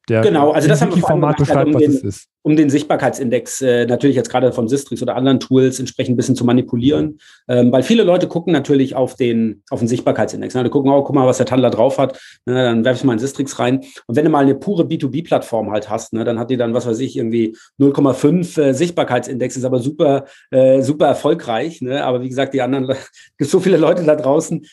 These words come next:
Speaker 2: die da sehr, äh, so mit Scheuklappen unterwegs sind und die falschen K P Is angucken, ne? Und da haben wir natürlich gedacht, hey, ich meine, äh,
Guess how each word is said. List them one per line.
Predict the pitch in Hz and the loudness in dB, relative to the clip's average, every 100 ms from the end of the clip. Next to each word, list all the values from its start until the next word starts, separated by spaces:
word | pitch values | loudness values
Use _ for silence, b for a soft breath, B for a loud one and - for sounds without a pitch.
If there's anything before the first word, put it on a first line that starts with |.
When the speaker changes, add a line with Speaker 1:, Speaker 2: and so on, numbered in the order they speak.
| _ | _
Speaker 2:
die | 156 | -2
da | 143 135 | 0 2
sehr, | 143 151 147 143 _ - | 4 2 0 -6 _ -4
äh, | 143 139 | 2 2
so | 139 | 2
mit | 143 135 | 0 0
Scheuklappen | 151 170 165 156 165 | 0 0 0 -2 -2
unterwegs | 147 120 147 151 | 0 0 -2 -4
sind | 170 151 | -4 -4
und | 147 131 127 - | -6 -8 -8 -6
die | |
falschen | 131 143 139 139 | 0 0 0 0
K | 135 | 0
P | 147 135 | 0 0
Is | 123 147 | 0 -2
angucken, | 123 113 127 - 170 B B | -4 -6 -8 -12 -16 B B
ne? | 123 139 B B | -2 -2 B B
Und | 139 | -2
da | 127 | 0
haben | 131 | 2
wir | 143 | 2
natürlich | 135 139 135 | 2 0 0
gedacht, | 131 123 127 | 0 0 0
hey, | 147 160 B - | -2 -2 B -14
ich | - | -4
meine, | 127 123 123 | -2 -2 -4
äh, | - | -8